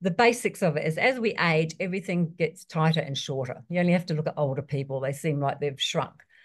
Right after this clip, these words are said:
So you have to keep lengthening your muscles and, and keeping those joints not sticky so that they're, they're flowing. 'Cause if you don't,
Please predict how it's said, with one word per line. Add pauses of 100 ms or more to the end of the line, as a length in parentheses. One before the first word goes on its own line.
(440)
So (600)
you
have
to
keep
lengthening
your
muscles (260)
and,
and (320)
keeping
those
joints (1000)
not
sticky (200)
so
that
they're,
they're
flowing. (1120)
'Cause
if
you
don't,